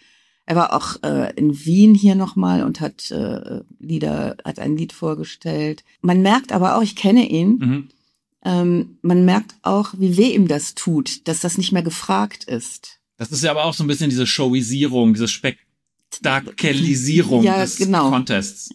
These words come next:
Speaker 1: Ja, genau. Und, äh, ich glaub, jetzt hat er endgültig, äh, gesagt, ich nehme nicht mehr teil, aber er hat für den E S C so viel getan und es ist, das hört nicht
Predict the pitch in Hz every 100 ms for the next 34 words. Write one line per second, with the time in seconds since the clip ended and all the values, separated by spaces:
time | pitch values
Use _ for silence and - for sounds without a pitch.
0 | - 175 170 165 165 143 135 - 175 165
1 | - - 165 156 156 - - _ _ 202
2 | 226 220 196 214 202 208 - 180 180 185
3 | 175 170 156 - - 160 151 147 139 135
4 | _ _ _ _ - 143 143 - - 139
5 | - - - - - 165 165 156 147 139
6 | 135 - 135 156 160 - - 151 139 -
7 | - 139 147 - - 151 147 - 143 -
8 | - - - 175 180 180 - _ _ _
9 | - 208 247 233 202 185 - 175 156 131
10 | 127 - 156 147 143 - - 143 - -
11 | - 143 - - - - 160 151 170 180
12 | - -